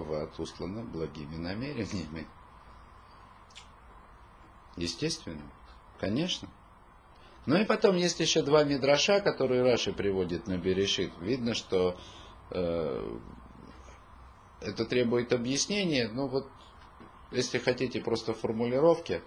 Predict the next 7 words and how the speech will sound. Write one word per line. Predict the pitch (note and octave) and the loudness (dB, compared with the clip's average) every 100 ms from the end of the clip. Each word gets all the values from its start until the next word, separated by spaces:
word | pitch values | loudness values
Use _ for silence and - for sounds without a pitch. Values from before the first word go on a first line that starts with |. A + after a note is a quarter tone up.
| - - - - - | -14 -20 -20 -20 -10
Э, | - | -4
первое, | F#2+ C#3 D#3 C3+ A#2 | -2 6 6 6 4
это | G#2+ A2+ A#2+ | 2 2 4
по | A#2+ | 4
поводу | A#2+ C3 B2+ A#2 | 4 2 2 2
светил, | - A#2 A2+ G2+ E2+ C2+ - | 0 -4 -4 -4 -4 -4 -4
помните, | F#2+ E2 D2+ - D2+ | -4 -4 -6 -8 -10